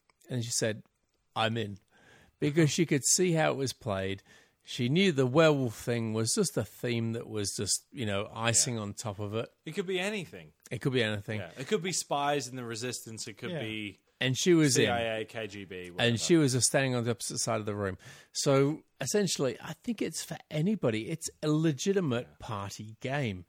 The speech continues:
Speaker 2: Yeah.
Speaker 1: It's, you get it in. If, if you've got ten people at your party,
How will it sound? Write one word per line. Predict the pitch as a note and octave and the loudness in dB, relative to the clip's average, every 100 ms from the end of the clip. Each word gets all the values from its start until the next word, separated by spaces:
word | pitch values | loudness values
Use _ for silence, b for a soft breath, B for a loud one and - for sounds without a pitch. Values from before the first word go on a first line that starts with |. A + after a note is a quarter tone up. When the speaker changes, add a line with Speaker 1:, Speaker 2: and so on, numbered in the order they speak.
| - | -18
Speaker 2:
Yeah. | E2+ D#2 A#2+ | -20 -12 -4
Speaker 1:
It's, | - D3+ | -4 -4
you | D3 C3+ | -4 -4
get | A2+ F3+ F#3+ | 0 2 2
it | C#3+ | 2
in. | B2 C3 A#2 B B - | 2 0 -2 B B -6
If, | C3 B2+ - - | -4 -4 -8 -10
if | B2+ | -4
you've | D#3 F#3+ | -2 0
got | F#3+ D3+ G2+ _ _ _ _ _ _ _ _ _ - | 2 2 2 _ _ _ _ _ _ _ _ _ -8
ten | - F3 F3+ | 0 2 2
people | E3 C#3 | 2 0
at | B2+ | -2
your | A2+ | -6
party, | - G#2 F2+ F#2+ F2+ | -2 0 0 -2 -6